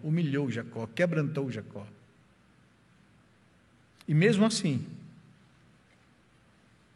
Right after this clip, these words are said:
só lembrando de Tiago, capítulo quatro, verso sete, que aquele que se exalta, né, será humilhado, mas aquele que se humilha será exaltado. Deus estava humilhando Jacó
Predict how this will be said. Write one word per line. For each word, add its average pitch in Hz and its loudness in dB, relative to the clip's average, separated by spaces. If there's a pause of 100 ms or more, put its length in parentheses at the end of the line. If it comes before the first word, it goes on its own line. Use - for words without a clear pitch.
(1160)
só - -2
lembrando 165 6
de 156 2
Tiago, 147 2
capítulo 135 -2
quatro, 135 0
verso 127 -2
sete, - -8
que 165 -6
aquele 208 0
que 202 0
se - 0
exalta, 151 4 (1000)
né, 135 -6 (140)
será 135 0
humilhado, 123 -2
mas 143 0
aquele 151 0
que 156 -2
se 202 -2
humilha 151 0 (840)
será 131 -2
exaltado. 123 -4 (800)
Deus 156 0
estava 156 4
humilhando 147 2
Jacó 131 -4